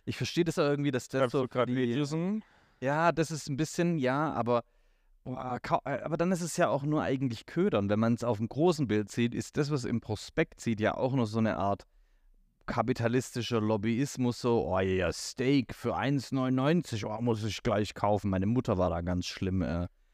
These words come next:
Speaker 1: die hat ja immer im Angebot gekauft und dann gleich eine Wagenladung, ey.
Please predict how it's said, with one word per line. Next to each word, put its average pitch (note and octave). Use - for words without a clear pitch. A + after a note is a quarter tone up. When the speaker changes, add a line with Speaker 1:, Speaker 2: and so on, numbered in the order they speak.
Speaker 1:
die G#2
hat G#2
ja G2+
immer G#2+
im B2+
Angebot A#2+
gekauft A2+
und A2+
dann A2
gleich A2
eine F#2
Wagenladung, F#2
ey. E2+